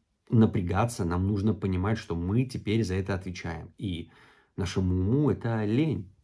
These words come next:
это дополнительный ресурс, который затрачивается. Поэтому, если ты хочешь,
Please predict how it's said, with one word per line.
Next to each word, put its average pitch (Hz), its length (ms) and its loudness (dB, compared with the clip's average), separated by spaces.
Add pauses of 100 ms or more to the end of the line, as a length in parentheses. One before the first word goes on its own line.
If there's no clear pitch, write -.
это 92 440 -4 (200)
дополнительный 113 840 4
ресурс, 120 560 -2 (120)
который 92 340 -2
затрачивается. 104 680 -4
Поэтому, 98 460 -4 (400)
если 135 440 2
ты 85 340 -4 (280)
хочешь, - 540 0